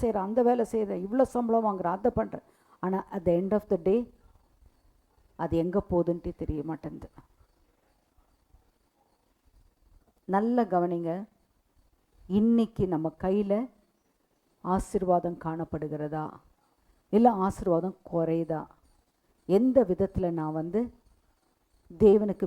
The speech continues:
பிரியமில்லாம நான் நடக்கிறேன்? ஆராய்ஞ்சு பார்க்கறதுல தப்பே இல்ல, அன்னுதினமும் ஆராய்ஞ்சு பார்க்கணும். இன்னைக்கு காலையிலேருந்து நான் என்னென்ன பேசினேன், என்னென்ன செஞ்சேன், எப்படி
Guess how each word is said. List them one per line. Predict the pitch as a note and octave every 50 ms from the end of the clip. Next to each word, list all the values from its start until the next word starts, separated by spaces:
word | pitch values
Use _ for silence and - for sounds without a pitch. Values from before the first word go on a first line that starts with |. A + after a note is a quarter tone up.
| - - F#3
பிரியமில்லாம | F3 E3+ F3 E3+ E3+ E3 E3+ E3 E3 E3+ D#3+
நான் | D#3+ D#3 D#3 D3+
நடக்கிறேன்? | D3 D3+ D#3 E3+ - - - E3 - - - _ _ _ _ _ _ _ _ _ _ _ -
ஆராய்ஞ்சு | A#3 C#4 D4+ D#4 D4+ B3+ - A3 -
பார்க்கறதுல | A#3 G#3+ - G#3+ - F3+ -
தப்பே | - F3+ - - -
இல்ல, | G3 F#3+ F3 D3+ C#3 - - - _ _ _ _ -
அன்னுதினமும் | F#3+ A#3+ D4+ F#4 F#4 F#4 F4 C4 D4+ C4+ C4+ B3+ A#3 G#3 F#3+
ஆராய்ஞ்சு | F#3 F#3 F3+ F#3 - E3+ -
பார்க்கணும். | D#3 C#3+ - - - - _ _ _ _ _ _ - _ _ _
இன்னைக்கு | - G3+ G3 F3+ - - - G#3+
காலையிலேருந்து | A3+ B3+ C4 C4 A#3+ G#3 G3 G3+ A3 A3 G#3
நான் | F#3 E3 D#3+ E3+
என்னென்ன | F3+ G3+ G#3 G3 E3+
பேசினேன், | - _ D#3 D3+ D3 - - E3+ E3 F3+ F#3 - _ _ _ _ _ _ _ _ - -
என்னென்ன | F#3 F#3+ G#3 G#3 G3+ F#3+ F#3 E3+ - -
செஞ்சேன், | F3 E3 E3 D#3+ - F3+ F#3+ - - - _ _ _ _ _ _
எப்படி | - G#3 G#3+ G#3+ - - A3 A3